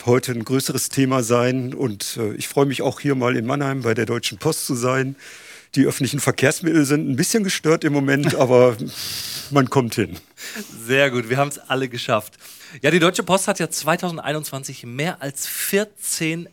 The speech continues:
Speaker 2: Milliarden Briefe befördert. Das ist wirklich eine ganze Menge. Und im Vergleich zu den Jahren davor werden es allerdings immer weniger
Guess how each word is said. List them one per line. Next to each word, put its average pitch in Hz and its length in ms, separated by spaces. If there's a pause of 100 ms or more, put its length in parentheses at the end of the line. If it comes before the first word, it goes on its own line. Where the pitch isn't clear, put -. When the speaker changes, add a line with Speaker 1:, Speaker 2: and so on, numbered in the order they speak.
Speaker 2:
Milliarden 127 840
Briefe 123 460
befördert. 107 560
Das 131 100
ist - 60
wirklich 151 280
eine 175 120
ganze 143 320
Menge. 131 320 (300)
Und 135 80
im 131 60
Vergleich 123 400
zu - 120
den 131 160
Jahren 120 200
davor 120 600
werden 113 240
es 135 100
allerdings 117 560 (120)
immer 117 420
weniger 151 520